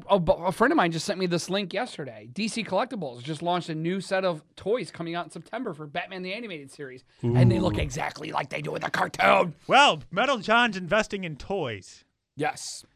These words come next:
Speaker 1: I will.
Speaker 2: Lots and lots of toys.
Speaker 1: All right. So my number four, uh, on our top, uh, cartoons, uh, from the late eighties, early nineties growing up, my number four, this is gonna be high on your list too,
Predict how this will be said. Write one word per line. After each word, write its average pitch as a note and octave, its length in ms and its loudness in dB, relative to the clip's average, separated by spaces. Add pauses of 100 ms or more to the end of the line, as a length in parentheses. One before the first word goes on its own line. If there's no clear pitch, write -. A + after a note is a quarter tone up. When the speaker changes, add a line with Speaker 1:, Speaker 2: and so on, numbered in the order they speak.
(100)
Speaker 1:
I D3 140 2
will. C#3+ 320 -2
Speaker 2:
Lots F#3+ 340 0
and G3 140 -2
lots D3+ 340 -2
of - 160 -10
toys. G#2+ 640 -8 (240)
Speaker 1:
All D#3 160 0
right. C3 240 -6
So F#3+ 420 4
my G3 240 4
number A#3+ 260 6
four, G#3+ 540 6 (500)
uh, F3+ 400 6
on F3+ 200 4
our F3 180 6
top, F#3 380 0 (160)
uh, D#3+ 260 4 (240)
cartoons, G#3+ 880 2
uh, F3+ 160 -2
from G3+ 220 -4
the F3+ 80 0
late F#3+ 180 4
eighties, F#3 260 2
early F3+ 180 4
nineties F3+ 360 2
growing E3+ 240 2
up, - 220 0 (260)
my F#3+ 160 8
number F#3 220 4
four, D#3+ 200 4
this E3 160 4
is D3 60 -6
gonna D3+ 160 0
be C3 60 -6
high C#3 220 -4
on C3+ 60 -8
your C3+ 120 -8
list B2 320 -12
too, C3 280 -6